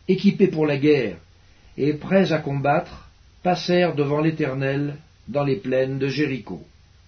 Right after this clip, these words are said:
En ce jour-là, l'Éternel éleva Josué aux yeux de tout Israël,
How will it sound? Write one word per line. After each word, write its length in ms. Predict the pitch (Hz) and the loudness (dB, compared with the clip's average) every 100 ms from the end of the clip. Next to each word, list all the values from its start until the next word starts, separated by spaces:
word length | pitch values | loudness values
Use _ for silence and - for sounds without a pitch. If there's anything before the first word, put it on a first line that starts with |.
| _ _ _ _ _ - - - - - - - - - - - - | _ _ _ _ _ -20 -20 -20 -20 -20 -20 -20 -20 -20 -20 -20 -10
En 200 | 131 151 | 0 0
ce 200 | 156 170 | 2 0
jour-là, 520 | 160 180 180 208 226 - - - - | 2 2 2 2 0 -10 -20 -20 -16
l'Éternel 640 | - 160 175 165 175 190 180 | -2 0 2 0 2 4 4
éleva 440 | 165 156 160 151 | 4 4 6 4
Josué 640 | 139 156 139 151 160 165 160 | 4 0 2 4 6 6 4
aux 100 | 143 | -2
yeux 320 | 127 131 156 | 0 4 4
de 160 | 139 135 | 2 -2
tout 260 | 170 165 | -4 -4
Israël, 640 | 143 - 131 117 101 87 | -6 -6 -4 -2 -4 -6